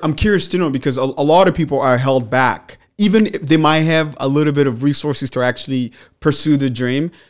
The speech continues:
but they're scared about the consequences.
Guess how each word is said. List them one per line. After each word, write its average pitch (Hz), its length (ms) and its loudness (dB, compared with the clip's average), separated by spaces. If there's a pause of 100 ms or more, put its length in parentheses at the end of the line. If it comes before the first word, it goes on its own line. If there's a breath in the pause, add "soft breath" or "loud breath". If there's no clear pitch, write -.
(280 soft breath)
but 139 220 -2
they're 131 480 -2
scared 160 500 4
about 131 380 2
the 123 80 -4
consequences. 143 880 -4